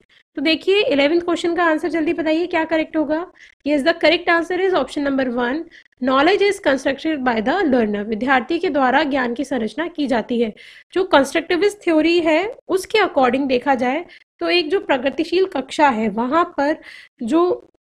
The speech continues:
knowledge है, अगर बच्चा उसको create कर रहा है अपने previous experiences के आधार पर या फिर जो भी उसका background है उसके आधार पर, जो उसके पास knowledge है previous उसके आधार पर, वो एक हमारा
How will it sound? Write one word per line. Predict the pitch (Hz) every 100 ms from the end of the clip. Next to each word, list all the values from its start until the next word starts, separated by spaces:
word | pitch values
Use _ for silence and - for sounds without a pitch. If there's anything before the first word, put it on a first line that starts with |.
| _
knowledge | 269 262 277 330 247
है, | 220
अगर | 214 269
बच्चा | 226 262 - 349
उसको | 349 381
create | 370 285 285 277
कर | 240
रहा | 233
है | 226 269
अपने | 277 294
previous | - 302 285 320 311
experiences | 285 - 302 277 285 320 311
के | 330
आधार | 277 233 247 240 277
पर | 262 254
या | 254 262
फिर | 262 302 294 - _ -
जो | 226 269
भी | 269 349 480
उसका | 277 - 294
background | 254 220 277 285 285
है | 294
उसके | 277 - 294
आधार | 254 247 240 233
पर, | 262 262
जो | 226 302
उसके | 302 -
पास | 302 302 302
knowledge | 254 226 262 240
है | 294
previous | 269 254 269 277
उसके | 269 - 294
आधार | 254 240 233
पर, | 370 - - -
वो | 277 359
एक | 392 370
हमारा | 302 294